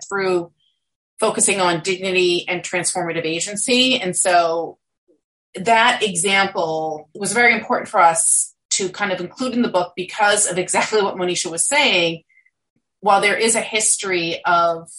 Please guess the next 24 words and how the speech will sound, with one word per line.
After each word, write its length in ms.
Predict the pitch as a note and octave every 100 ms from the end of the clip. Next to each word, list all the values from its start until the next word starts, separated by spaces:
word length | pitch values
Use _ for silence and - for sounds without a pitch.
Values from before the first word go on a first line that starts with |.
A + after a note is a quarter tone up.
| - _ _ _ F3
using 400 | G3+ A#3 B3 A3
a 60 |
human 300 | F#3 G3+ G3+
rights 280 | F#3 F3 -
framework, 680 | - B3 C#4+ B3 F3+ E3+ - -
or 560 | G#3+ G3 F3+ F3+ F3 _
what 140 | F#3 F#3
we're 240 | G3+ F#3+
saying 360 | - G3 F#3 F3
also 300 | F#3+ - F#3
a 40 |
critical 380 | - G#3 G3+ F#3
peace 220 | - G3
education 540 | F#3 F3 F#3 F3+ F#3 E3+
framework 520 | F3+ F3+ F3 E3+ E3+ -
in 140 | A3+
the 220 | C4 B3+
U 120 | F#3+ D#3+
S 320 | D#3 E3 -
to 80 | -
fight 280 | F3+ F3 -
for 80 |
racial 300 | E3+ D#3+ -
justice, 640 | E3+ G3 G#3 - D4+ -